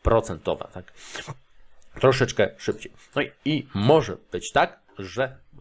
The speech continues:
przy takim formatowaniu pojawi się za dużo cyfr po przecinku, tak w części dziesiętnej. Wtedy możemy sobie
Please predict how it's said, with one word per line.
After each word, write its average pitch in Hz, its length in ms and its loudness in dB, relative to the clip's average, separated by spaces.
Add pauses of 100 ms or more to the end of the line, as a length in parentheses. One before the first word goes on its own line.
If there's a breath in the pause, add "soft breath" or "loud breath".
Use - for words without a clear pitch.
(260)
przy - 220 -10
takim 117 300 -10
formatowaniu 101 540 -8
pojawi 101 360 -2
się 90 260 -10
za 123 200 -2
dużo 104 420 -6
cyfr - 400 -2 (160)
po 92 160 0
przecinku, 113 720 -4
tak - 180 -18
w - 220 -20
części 98 480 -4
dziesiętnej. 107 640 0 (280 loud breath)
Wtedy - 300 -2
możemy 110 500 0
sobie 101 400 -2